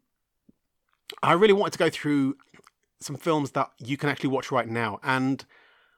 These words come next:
whilst I'm not endorsed in any way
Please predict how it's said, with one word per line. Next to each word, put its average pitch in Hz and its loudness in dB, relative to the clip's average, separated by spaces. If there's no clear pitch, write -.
whilst 156 2
I'm 135 2
not 226 0
endorsed 139 0
in 143 -6
any 156 -2
way 139 -2